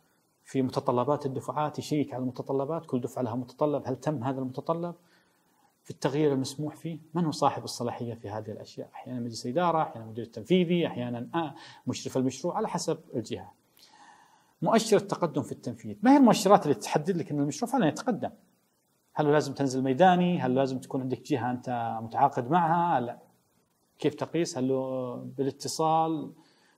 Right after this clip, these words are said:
ممكن تستخدم التقنية الجديدة، ممكن بالتصوير، ممكن، ما أدري، حسب المشاريع. آه، جودة الإغلاق. مهم جدا أننا كيف ستغلق هذا المشروع.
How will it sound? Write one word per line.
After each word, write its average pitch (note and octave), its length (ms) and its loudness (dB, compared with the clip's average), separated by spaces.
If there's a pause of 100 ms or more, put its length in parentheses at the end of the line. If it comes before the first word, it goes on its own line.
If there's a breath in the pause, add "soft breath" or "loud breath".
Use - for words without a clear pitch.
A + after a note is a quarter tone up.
ممكن B2+ 200 -2
تستخدم - 400 -4
التقنية C3+ 340 -4
الجديدة، D#3+ 640 2
ممكن A2+ 380 -6
بالتصوير، D3+ 800 0
ممكن، A2+ 340 -10
ما D#3 160 -6
أدري، C3 240 -6
حسب A3+ 280 0
المشاريع. F#3+ 480 -4 (920 soft breath)
آه، D#3 420 4 (100)
جودة A3 600 -2
الإغلاق. A#2+ 500 -10 (720)
مهم F3+ 580 0
جدا C#3+ 460 -8
أننا B2+ 460 -4
كيف D3+ 580 -8
ستغلق A#2+ 640 -10
هذا A2 220 -2
المشروع. G#2 440 -8